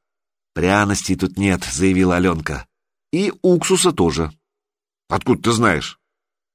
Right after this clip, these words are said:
Я в этом мире больше месяца прожила. Забыл?» «С викингами?» «Упаси бог!» — ужаснулась Алена. «Значит, не факт, что нет. Викинги черти куда плавают.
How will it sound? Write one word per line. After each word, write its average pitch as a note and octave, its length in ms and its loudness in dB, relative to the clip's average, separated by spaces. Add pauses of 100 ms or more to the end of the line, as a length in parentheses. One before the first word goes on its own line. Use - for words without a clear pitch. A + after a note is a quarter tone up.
(120)
Я G2 160 2
в G#2 60 2
этом A#2 200 2
мире A#2 220 4
больше G#2+ 300 2
месяца A#2 360 0
прожила. A#2+ 480 2 (220)
Забыл?» D3 440 4 (800)
«С - 140 -2
викингами?» B2 760 2 (560)
«Упаси A#2 800 2
бог!» — G2 540 0 (280)
ужаснулась G2+ 600 0
Алена. E2+ 460 0 (760)
«Значит, D3 500 -2
не E2+ 60 -4
факт, B2+ 280 0
что C3+ 200 2
нет. B2 320 2 (400)
Викинги F3+ 580 0
черти F#3+ 500 0
куда A#2+ 320 4
плавают. G2+ 600 2